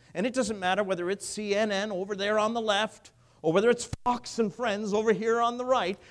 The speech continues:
The reality is the design is to entertain. And when was the last time that you saw an ugly newscaster? They gotta look good, don't they? Why? Because we want to be entertained.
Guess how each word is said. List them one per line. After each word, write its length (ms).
The 80
reality 640
is 100
the 100
design 520
is 120
to 180
entertain. 680
And 120
when 120
was 120
the 60
last 360
time 220
that 120
you 140
saw 300
an 160
ugly 320
newscaster? 800
They 100
gotta 220
look 220
good, 280
don't 340
they? 440
Why? 340
Because 360
we 100
want 160
to 60
be 220
entertained. 1300